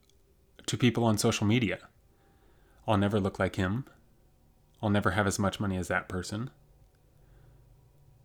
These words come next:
That person looks like they're super happy. Why am I not happy all the time?" And then it came to me that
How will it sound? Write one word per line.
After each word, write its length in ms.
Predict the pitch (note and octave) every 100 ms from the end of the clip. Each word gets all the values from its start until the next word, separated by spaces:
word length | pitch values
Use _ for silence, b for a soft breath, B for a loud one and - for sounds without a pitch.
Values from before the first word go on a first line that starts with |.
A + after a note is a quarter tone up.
| - - - _ _ _ _ _
That 180 | G2+ A#2
person 280 | C3+ B2+ G#2+
looks 180 | G2+ G#2
like 120 | G2
they're 100 | F#2+
super 380 | - C#3 A2+ F#2
happy. 280 | F#2 A2
Why 200 | G#2 G2+
am 120 | G2+ G2
I 80 |
not 200 | A#2+ G#2
happy 280 | - F#2+ -
all 140 | F#2+ F#2
the 80 |
time?" 320 | - F#2 G#2+ A#2 _ _ _ _ - _ - b b b b b b b _ _ _ _ _ _ _ _ _ -
And 80 | A#2
then 120 | C3+
it 100 | -
came 260 | A2+ A#2+
to 80 | A2
me 160 | A2 A2
that 380 | G2+ G2 -